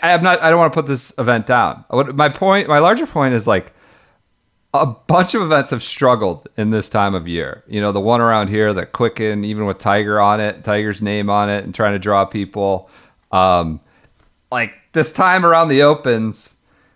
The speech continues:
is tough. This time around, eh, now we have the P G A in May. It's tough. Like, it does, I don't think it's like a, the T P C Twin Cities doesn't <laughs> add any charm to it for us. Um,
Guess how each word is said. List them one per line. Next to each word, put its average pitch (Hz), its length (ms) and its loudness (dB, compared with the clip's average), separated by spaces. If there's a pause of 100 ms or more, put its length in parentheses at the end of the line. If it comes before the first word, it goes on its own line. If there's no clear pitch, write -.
(200)
is 117 160 -2
tough. 123 420 2
This 139 180 -2
time 175 260 4
around, 151 640 2 (160)
eh, 139 180 -4
now 143 200 4
we 151 60 6
have 147 100 2
the 127 60 -4
P 147 200 0
G 131 160 0
A 139 100 6
in 127 120 2
May. 131 280 4
It's 117 240 -6
tough. 156 340 0
Like, 135 200 2
it 139 80 -8
does, 196 180 4
I 160 60 4
don't 196 140 4
think 185 140 0
it's 160 140 -2
like 139 160 2
a, 104 220 0 (340)
the 214 140 -2
T 233 160 0
P 190 180 0
C 175 240 -2
Twin 156 260 0
Cities 156 400 2
doesn't 139 340 0
<laughs> - 20 0
add 135 280 2
any 147 200 4
charm 135 420 2
to 165 160 0
it 208 300 -4
for 120 200 4
us. 160 380 2 (460)
Um, 143 500 2